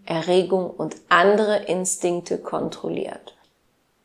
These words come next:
Dieses limbische System ist eines der ältesten Bereiche in unserem Gehirn. Und du beruhigst dadurch deine Amygdala im Gehirn, die dich, aber natürlich auch mich, denn auch ich habe eine Amygdala,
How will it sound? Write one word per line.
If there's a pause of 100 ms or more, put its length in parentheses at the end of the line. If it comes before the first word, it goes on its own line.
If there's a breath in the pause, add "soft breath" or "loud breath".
Dieses
limbische
System
ist
eines
der
ältesten
Bereiche
in (100)
unserem (180)
Gehirn. (160)
Und
du
beruhigst
dadurch
deine
Amygdala
im
Gehirn, (140)
die
dich, (220)
aber
natürlich
auch
mich,
denn
auch
ich
habe
eine
Amygdala,